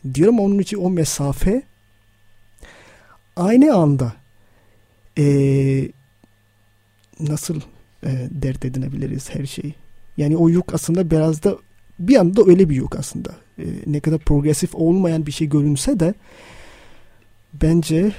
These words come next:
e, hala Fanon'u bugünlerde düşünmek kıymetli geliyor ve yayınımızın da sonuna geldik. Değil mi Ömer abi?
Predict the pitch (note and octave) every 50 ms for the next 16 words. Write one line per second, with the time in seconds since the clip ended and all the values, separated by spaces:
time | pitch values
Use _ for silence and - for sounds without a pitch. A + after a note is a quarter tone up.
0 | - - D3 D3 C#3+ C#3+ C#3+ C#3+ C#3+ C#3 - - C3 - - E3 E3 E3 D3+ D3+
1 | D3 - - D#3+ D3 C#3 C#3 C3+ C#3+ C#3+ C3+ C#3 C3+ C3 C#3 C#3 C3+ - - -
2 | - - - - - D3+ C3+ C#3+ C#3 C#3 C#3 C#3 C3+ C#3 C3+ - - C#3 C#3 D3
3 | E3 E3+ - - D#3 D#3 - - - F#3 - F3 F3 E3 - - - - - -
4 | - - - - D3+ C#3+ C#3 C3+ - - D3 C#3+ C3 C3 B2 B2 B2+ D3 E3 F3
5 | E3+ - - - - - - - C#3 C3+ C#3 C#3 D#3+ F#3+ - - - - - -
6 | - - - - - - - - - C#3 C#3 C#3 C#3 C3+ C#3 C#3 C#3 C3 B2 C3
7 | C3 C3 C3 D#3 E3 E3+ - - - - - _ - - - - - - - -
8 | - - - - - - D3 C#3 C3+ C3+ C3 B2+ A#2+ B2+ A#2+ - - - C#3 -
9 | - - - - - - - C#3 D3+ D#3+ E3 C#3 B2+ B2+ C3 - - - C3+ C3
10 | C3 B2+ B2 B2 C3+ C3+